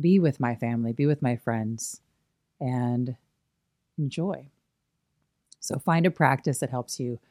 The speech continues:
slow down and connect and move from center. And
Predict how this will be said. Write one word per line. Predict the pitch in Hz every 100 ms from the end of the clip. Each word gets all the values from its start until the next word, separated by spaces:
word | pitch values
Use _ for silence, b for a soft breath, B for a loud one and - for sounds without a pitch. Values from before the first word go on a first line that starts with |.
| _
slow | - - 147 151 156
down | 135 123 123
and |
connect | - 131 120 117 -
and | 127 120 147
move | 135 127
from | 120 117
center. | 117 113 113 113 _ _ _ _ _ _ 147
And | 120 120 120 120